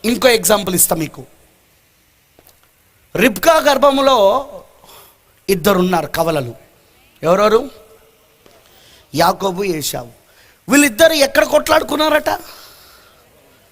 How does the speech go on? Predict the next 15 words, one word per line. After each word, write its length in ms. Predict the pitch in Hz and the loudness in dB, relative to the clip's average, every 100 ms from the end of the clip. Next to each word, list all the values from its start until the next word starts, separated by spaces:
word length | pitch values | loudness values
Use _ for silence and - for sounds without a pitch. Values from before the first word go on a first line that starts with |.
| _ _ _ - 156 | _ _ _ -10 -10
చెప్పాలా? 460 | - 175 175 170 - - - - _ _ _ _ _ _ _ _ _ _ - | -4 -2 0 -2 -6 -20 -20 -20 _ _ _ _ _ _ _ _ _ _ -8
మా 480 | 147 165 175 170 160 | -6 -4 -2 -4 -4
ఫైటింగ్ 420 | - 196 220 202 | -4 -4 -4 -4
అక్కడే 220 | 185 233 | -6 -6
మొదలైందిగా. 640 | 214 208 208 196 220 285 - - _ _ _ _ _ _ _ _ _ _ _ _ 185 | -4 -4 -4 -4 -6 -8 -12 -20 _ _ _ _ _ _ _ _ _ _ _ _ -2
అంటే 160 | 226 | 0
దాని 240 | 254 254 247 | 4 4 4
అర్థం 280 | 247 277 | 2 2
ఏంటిది? 240 | 294 285 277 | 2 2 -2
ఇప్పుడు 320 | 214 269 269 233 - _ _ _ _ _ _ _ _ _ _ _ _ _ _ _ _ _ _ 170 | -2 -4 -6 -10 -20 _ _ _ _ _ _ _ _ _ _ _ _ _ _ _ _ _ _ 0
పాపపు 300 | 165 165 143 | 0 -2 -6
స్వభావం, 400 | - 135 127 - - _ _ _ _ _ _ _ _ _ _ _ - _ - | -8 -10 -12 -14 -20 _ _ _ _ _ _ _ _ _ _ _ -20 _ 0
పాపపు 360 | 220 294 302 302 | 4 4 4 2
స్వభావమే 800 | 247 254 226 269 311 302 277 339 | 2 2 4 6 6 4 4 0
కొట్లాట. 500 | 359 262 - 190 - | 2 -2 -2 -4 -6